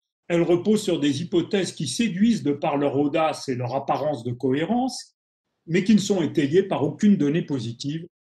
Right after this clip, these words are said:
sinon la prétendue contradiction des textes que l'on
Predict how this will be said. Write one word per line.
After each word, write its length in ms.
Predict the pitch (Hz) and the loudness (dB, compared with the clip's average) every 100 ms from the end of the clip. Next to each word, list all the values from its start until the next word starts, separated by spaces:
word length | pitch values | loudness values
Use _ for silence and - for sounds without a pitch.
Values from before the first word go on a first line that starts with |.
| _ | _
sinon 380 | - - 175 196 | -12 -4 -2 0
la 140 | 160 | 0
prétendue 720 | 139 185 - 156 123 156 208 - | 0 -2 -2 -2 -4 -4 -6 -10
contradiction 760 | 170 147 156 127 120 - 156 160 _ - | -10 -4 -2 -4 -6 -8 -8 -10 _ -8
des 200 | 135 123 | -4 -2
textes 360 | 135 143 - - | -2 -4 -6 -6
que 80 | |
l'on 360 | 139 127 123 - | -4 -2 -4 -8